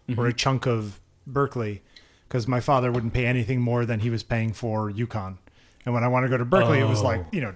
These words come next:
Speaker 1: two or three times as much.
Speaker 2: Yeah.
Speaker 1: And he's like, "You can go, but I'm not paying for it."
Speaker 2: Dude, really?
Speaker 1: Yeah.
Speaker 2: Wow.
Speaker 1: And, and, and my mother actually paid out of her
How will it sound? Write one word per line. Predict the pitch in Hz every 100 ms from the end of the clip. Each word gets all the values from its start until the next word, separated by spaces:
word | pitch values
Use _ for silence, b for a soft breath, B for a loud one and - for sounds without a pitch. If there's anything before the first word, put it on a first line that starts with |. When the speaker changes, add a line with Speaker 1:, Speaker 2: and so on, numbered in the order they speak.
| -
Speaker 1:
two | - 120
or |
three | - 120
times | 113 110
as | 113
much. | 117 135 120 - -
Speaker 2:
Yeah. | 120 104 87 - -
Speaker 1:
And | 131
he's | 143 139
like, | 139 131
"You | 214
can | 175
go, | 185 226 139 135
but | 135 131
I'm | 139
not | 143 131
paying | - 135 113
for | 107 104
it." | 110 - - _ _ -
Speaker 2:
Dude, | 110 185 87
really? | 85 147 214 185
Speaker 1:
Yeah. | 151 123 87 -
Speaker 2:
Wow. | 117 170 -
Speaker 1:
And, | 135
and, | 139 156 147 135 131 -
and | 135 131 131
my | 131 139
mother | 139 156 143
actually | 123 120 - 127 123 117 110 - _ _ _ _ _ -
paid | 143 127 123
out | 120
of | 113
her | 170 202 160 127